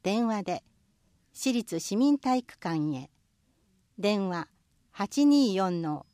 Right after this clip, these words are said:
五八五八。チャレンジインディアカ楽しもう会。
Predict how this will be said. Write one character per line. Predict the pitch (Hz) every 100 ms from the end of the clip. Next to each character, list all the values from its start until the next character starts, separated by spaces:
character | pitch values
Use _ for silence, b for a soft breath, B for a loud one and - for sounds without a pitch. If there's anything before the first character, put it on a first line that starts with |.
| _
五 | - 254 285
八 | 262 262 156 -
五 | - 190 196
八。 | 180 - - - _ _ _ _ _ _ _ _ _ _ _ _ _ _ _ _ _ _ _ _ _ _ _ _ _ _ _ _ _ _ _ _ _ _ _
チ | -
ャ | 233
レ | 285 311
ン | 302
ジ | 269 269 233
イ | 240 277
ン | 262
デ | 254
ィ | 190
ア | 165
カ | - 143 - _ _ _ -
楽 | 202 269
し | 302 -
も | 320 262
う | -
会。 | 151 143